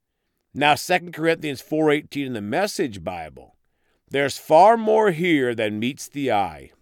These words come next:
The things we see now are here today, gone tomorrow. But the things we can't see now will last forever." Folks, isn't that good? There is far more here than meets the eye.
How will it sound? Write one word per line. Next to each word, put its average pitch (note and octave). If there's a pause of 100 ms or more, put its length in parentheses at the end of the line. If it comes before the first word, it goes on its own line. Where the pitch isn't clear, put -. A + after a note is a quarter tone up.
(100)
The A2
things F#3
we G3
see D#3+
now C3
are G#2
here D3
today, B2+
gone A2
tomorrow. F#2 (400)
But B2+
the B2
things E3+
we B2+
can't G3+
see G2 (300)
now A2+
will G#2
last F#2+
forever." F2+ (540)
Folks, F3+
isn't E3+
that D#3
good? F#2+ (440)
There C#3+
is -
far G3+
more G#3
here A2+
than G#2
meets A2+
the A#2
eye. D2+